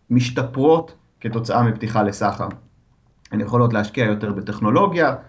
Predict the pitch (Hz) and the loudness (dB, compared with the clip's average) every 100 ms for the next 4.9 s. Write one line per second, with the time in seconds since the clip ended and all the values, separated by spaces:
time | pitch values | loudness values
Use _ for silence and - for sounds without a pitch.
0 | - _ - 107 101 107 101 98 113 104 | -20 _ -6 -4 -2 -2 -2 -2 -4 -4
1 | 104 98 101 156 175 156 113 120 104 107 | -2 -2 2 4 4 4 2 0 2 4
2 | 107 107 156 156 - 117 113 104 101 107 | 4 4 4 4 2 -8 -10 -8 -4 -2
3 | 104 98 110 117 120 110 104 98 98 98 | -2 -2 -2 -2 -2 -2 -2 -2 -2 -4
4 | 87 - - _ _ _ - 98 92 | -6 -12 -20 _ _ _ -6 -4 -2